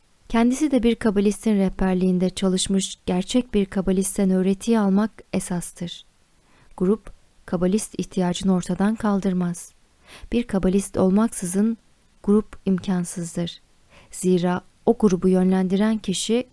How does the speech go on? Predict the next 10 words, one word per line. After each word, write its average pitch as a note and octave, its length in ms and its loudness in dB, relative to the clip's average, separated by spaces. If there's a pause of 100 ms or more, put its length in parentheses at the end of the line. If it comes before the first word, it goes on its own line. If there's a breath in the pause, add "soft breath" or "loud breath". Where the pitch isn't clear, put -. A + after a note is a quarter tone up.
(120)
kabalisttir. E3+ 960 -6 (1200)
Kabalist C#4 500 0
ve G3 80 2
kitaplar F#3+ 600 -4 (320 loud breath)
öğrencinin A#3 760 2 (100)
doğru B3+ 280 2
çalışma A#3 420 0
yönteminden G3 600 2
sapmaması F#3+ 640 -2
için A#3+ 400 -4